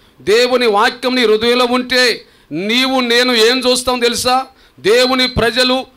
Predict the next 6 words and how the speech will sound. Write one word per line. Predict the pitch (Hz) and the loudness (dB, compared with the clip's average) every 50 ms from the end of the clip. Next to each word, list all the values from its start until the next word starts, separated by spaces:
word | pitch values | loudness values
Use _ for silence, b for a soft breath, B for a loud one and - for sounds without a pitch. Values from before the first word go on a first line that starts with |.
| _ _ _ | _ _ _
దేవుని | 117 180 208 240 254 247 247 262 262 254 | -2 0 2 2 2 2 2 0 0 -2
పరిచర్య, | - - 202 214 247 247 247 - 247 247 254 254 254 254 247 254 B B B B | -2 -2 -2 0 0 -2 -2 -2 -2 0 0 0 0 0 -2 -4 B B B B
దేవుని | 127 139 196 233 254 247 254 254 254 233 | -4 0 2 2 2 2 0 0 0 0
వాక్యము | 214 208 226 262 254 254 - 254 254 254 254 262 247 | 2 2 0 0 -2 -4 -4 -4 -4 -2 -2 -2 -2
ఎక్కడ | 185 202 208 - 262 247 254 | 0 -2 -2 -2 -2 -2 -2
అందించాలా, | 254 254 240 254 247 - - 247 247 247 254 254 262 | -2 -2 -4 -4 -4 -2 -2 -2 0 0 0 0 0